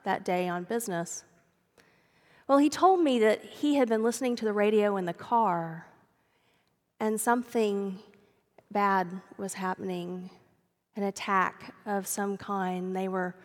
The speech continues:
canceling all the flights, so he was going to come home. He asked me if I would turn on the television, so I did. I flipped it on, and, and there was a shot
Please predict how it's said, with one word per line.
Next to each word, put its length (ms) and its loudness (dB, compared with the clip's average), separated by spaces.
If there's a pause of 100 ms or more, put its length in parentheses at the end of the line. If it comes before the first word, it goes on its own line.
(320)
canceling 500 2
all 120 2
the 60 -2
flights, 640 2
so 200 -2
he 160 -2
was 180 -2
going 300 -2
to 100 -10
come 220 -10
home. 480 -8 (1600)
He 120 2
asked 300 4
me 120 4
if 100 4
I 120 8
would 140 4
turn 220 -2
on 260 4
the 40 -2
television, 760 -4
so 160 -8
I 140 -2
did. 340 -2
I 200 -8 (840)
flipped 300 -2
it 100 -2
on, 340 0
and, 300 -8 (1200)
and 160 -6
there 320 2
was 320 -2
a 240 -6
shot 760 -2